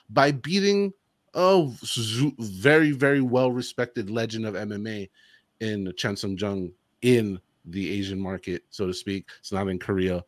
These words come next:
but whatever's. Um, and we'll see. You know, this is gonna be,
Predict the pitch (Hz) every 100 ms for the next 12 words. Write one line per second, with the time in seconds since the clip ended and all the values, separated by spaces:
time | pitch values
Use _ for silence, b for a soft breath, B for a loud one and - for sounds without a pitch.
0 | _ 90 82 95 95 85 85 - b b
1 | b - 113 113 107 101 90 - _ _
2 | _ 131 139 127 113 120 135 - 117 85
3 | _ _ 123 117 113 131 156 175 180 180
4 | 170 170